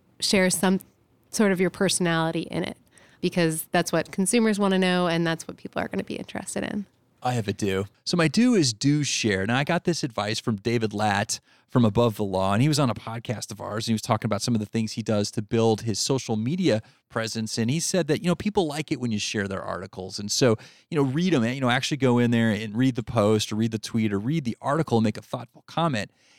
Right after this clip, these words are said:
Speaker 2: And he said, you know, to the degree he did that, he got rewarded, and so people would be inclined to share his stuff, and then his followers and influence grew over time.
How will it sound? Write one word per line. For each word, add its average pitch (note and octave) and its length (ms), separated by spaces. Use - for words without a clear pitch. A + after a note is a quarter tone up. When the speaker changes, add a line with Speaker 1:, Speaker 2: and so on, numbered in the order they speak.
Speaker 2:
And B2+ 340
he D#3+ 100
said, F#3+ 280
you F3+ 60
know, D#3+ 60
to - 140
the D#3+ 100
degree D#3+ 240
he C#3+ 140
did D#3 280
that, A#2+ 240
he B2+ 140
got A2 300
rewarded, B2+ 480
and A2 160
so B2 220
people C3 380
would A2 260
be A2+ 140
inclined A2 340
to G2+ 60
share G2+ 360
his D#3 220
stuff, A#2 500
and A2 160
then G#2 220
his A2+ 500
followers A2+ 800
and G#2+ 80
influence A2+ 680
grew C3+ 360
over G#2+ 160
time. E3+ 380